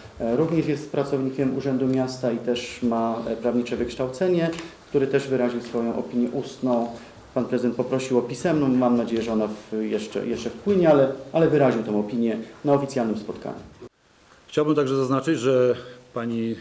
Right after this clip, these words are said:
Speaker 2: Danuta Papaj, składając dokumenty, opierała się na sugestiach oczywiście prawnych, wywodach prawnych, co dowodzi, że ze swojej strony dochowała należytej staranności, by uczynić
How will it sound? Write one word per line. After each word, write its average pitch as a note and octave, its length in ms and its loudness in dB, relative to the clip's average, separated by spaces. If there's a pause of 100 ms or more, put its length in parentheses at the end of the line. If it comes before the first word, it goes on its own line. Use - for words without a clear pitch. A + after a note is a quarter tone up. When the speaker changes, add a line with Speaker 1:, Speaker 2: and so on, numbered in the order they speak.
(160)
Speaker 2:
Danuta A2+ 240 -8
Papaj, A2+ 240 -8
składając C3+ 380 -2
dokumenty, G#2 420 -10
opierała A#2 440 -4
się G#2 300 -10 (540)
na A2 500 -4 (300)
sugestiach A#2 500 -6
oczywiście - 380 -12
prawnych, C3 540 -4 (880)
wywodach A2+ 300 2
prawnych, A#2+ 360 -6
co D3+ 100 -6
dowodzi, B2+ 360 -2
że G#2 120 -8
ze G#2+ 80 -12
swojej A2+ 240 -6
strony A2 240 -8
dochowała A2 400 -6
należytej G#2 480 -6 (560)
staranności, A2+ 720 -4
by G#2+ 120 -8
uczynić G#2 580 -10